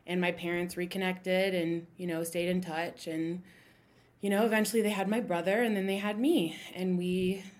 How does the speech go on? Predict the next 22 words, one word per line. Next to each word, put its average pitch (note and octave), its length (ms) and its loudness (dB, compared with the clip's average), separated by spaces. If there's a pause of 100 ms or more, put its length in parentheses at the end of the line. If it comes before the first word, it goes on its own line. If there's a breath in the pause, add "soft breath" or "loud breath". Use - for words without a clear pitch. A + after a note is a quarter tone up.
(120 loud breath)
lived F#3 440 0
in F3 480 0 (400 soft breath)
Hilliard, G#3+ 680 2
Ohio, G3 360 0
which F#3+ 160 -4
is F#3 100 -6
a F3+ 60 -6
suburb, F#3 600 0
and E3 200 -2
then, E3+ 420 -2 (480 soft breath)
um, E3 400 -4 (100)
but F3 120 -2
I E3 100 2
spent F3 320 0
my, D#3+ 400 -2 (400)
most F#3 460 0
of E3 60 -4
my D#3+ 140 -2
time D#3+ 500 -4 (160)
in D3+ 540 -4
Upper E3+ 240 -4
Arlington, D3+ 640 -4